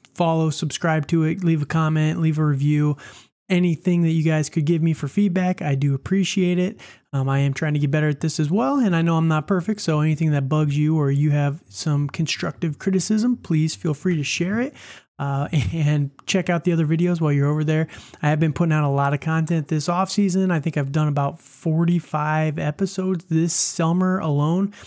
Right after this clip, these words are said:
So I've been really cranking out the content and really trying to get it out there for you guys. So let me know over on YouTube, uh, or on Twitter if you have any questions for Dynasty or if you have any feedback for me.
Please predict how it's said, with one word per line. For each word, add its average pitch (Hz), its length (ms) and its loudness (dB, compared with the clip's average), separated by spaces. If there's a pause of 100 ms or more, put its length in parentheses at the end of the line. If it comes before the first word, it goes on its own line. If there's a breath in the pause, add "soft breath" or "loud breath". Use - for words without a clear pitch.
(200 loud breath)
So - 120 -2
I've 175 100 0
been 165 220 0
really 185 480 2
cranking 175 320 -4
out 156 140 -2
the 143 80 -6
content 151 560 -2
and 147 340 0
really 156 160 2
trying 147 200 -4
to 147 60 -2
get 147 120 -2
it 143 100 -2
out 139 160 -2
there 147 160 -2
for 165 260 0
you 147 160 2
guys. 135 220 0
So 151 220 -2 (300 loud breath)
let 233 120 2
me 247 60 0
know 226 240 0
over 202 240 0
on 185 140 2
YouTube, 190 540 0
uh, 151 220 0
or 170 200 2
on 160 100 2
Twitter 196 440 -2 (140)
if 165 220 0
you 151 40 4
have 147 100 0
any 143 100 0
questions 190 440 -2
for 160 220 -2
Dynasty 170 560 0
or 156 320 0
if 151 160 -2
you 151 100 0
have 147 140 -2
any 147 160 0
feedback 147 440 -2
for 156 180 -2
me. 156 160 0